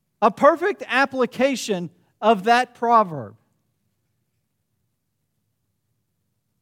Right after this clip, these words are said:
lived out through the words of the Old Testament.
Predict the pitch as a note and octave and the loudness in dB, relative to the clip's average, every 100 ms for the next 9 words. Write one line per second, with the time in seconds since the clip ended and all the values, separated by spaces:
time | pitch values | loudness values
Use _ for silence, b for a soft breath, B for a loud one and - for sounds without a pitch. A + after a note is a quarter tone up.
0 | _ - E3 A3 C#4 A3+ G#3+ G#3 G3+ _ | _ -8 2 2 2 0 0 0 -4 _
1 | _ _ _ _ _ _ _ _ _ _ | _ _ _ _ _ _ _ _ _ _
2 | _ _ _ - G#3+ G3+ E3+ F#3 F#3+ E3+ | _ _ _ -6 -4 -2 -2 -2 -2 -4
3 | D#3 D#3 D3 - C#3 - G2+ | -6 -4 -6 -8 -14 -16 -20